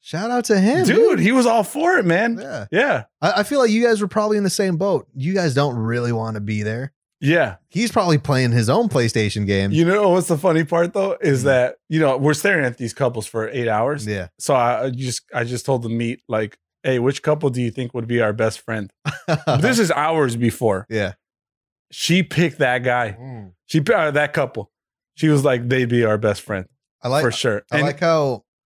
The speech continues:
Speaker 2: And he was the one who actually,
Speaker 1: Yeah.
Speaker 2: you know, uh, followed and, and, and commented.
Speaker 1: I just like how you have a best friend sitting here in front of you.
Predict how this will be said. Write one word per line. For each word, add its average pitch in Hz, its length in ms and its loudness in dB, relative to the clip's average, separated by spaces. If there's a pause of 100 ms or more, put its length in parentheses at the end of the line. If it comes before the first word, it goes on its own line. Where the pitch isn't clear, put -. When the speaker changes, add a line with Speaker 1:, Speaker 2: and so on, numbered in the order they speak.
(120)
Speaker 2:
And 123 80 -2
he 180 120 4
was 202 140 2
the 190 80 4
one 196 160 4
who 202 100 4
actually, 190 440 0
Speaker 1:
Yeah. 190 160 -4
Speaker 2:
you 165 100 2
know, 208 200 0 (260)
uh, 147 240 2
followed 165 400 0
and, 170 220 -2
and, 151 400 -2
and 147 140 -2
commented. 208 540 -4 (380)
Speaker 1:
I 151 120 -6
just 165 220 -10
like 156 240 -6
how 143 140 -2
you 127 220 -2
have 123 100 -2
a 113 40 -4
best 120 260 -2
friend 113 260 -4
sitting 117 240 -4
here 113 160 2
in 104 40 0
front 107 200 -2
of 98 80 -2
you. 98 360 0